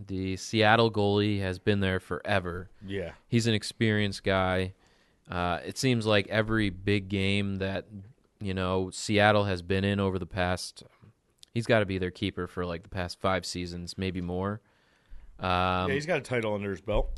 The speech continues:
Speaker 1: so he knows what it takes to win, and it seems like when they need him to be called upon, he shows up. And Toronto has a young goalie. I think he was in the U twenty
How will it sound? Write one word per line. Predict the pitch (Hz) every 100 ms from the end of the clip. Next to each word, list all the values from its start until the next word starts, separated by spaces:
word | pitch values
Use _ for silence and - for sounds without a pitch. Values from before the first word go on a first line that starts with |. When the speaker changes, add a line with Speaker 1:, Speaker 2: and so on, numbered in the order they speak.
| -
Speaker 1:
so | - 110 98 95 95 95 - _ _ -
he | 113
knows | 110 120 131 117
what | 107
it | -
takes | 120 110 -
to | 101
win, | 98 101 110 117 127 _ _ _ _ _ -
and | 98 95
it |
seems | - 117 107 101
like | 98 95 92
when | 92 98 95
they | 95 95 92
need | 92 98 101
him | 101 98 101 101 -
to | 87
be | 90
called | - 92 98
upon, | 101 110 107 107
he | 92
shows | 87 - 87 85
up. | 101 135 _ _ _ _ _ _ _ _
And | 98 95 95 92
Toronto | - 110 117 113
has | 107 98
a |
young | 95 98 98 101 104
goalie. | 98 98 101 98
I | 95
think | - 156
he | 214
was | 156
in | 101
the | 90
U | 92 95 98 95 92
twenty | - - 87 90 110 110 113 117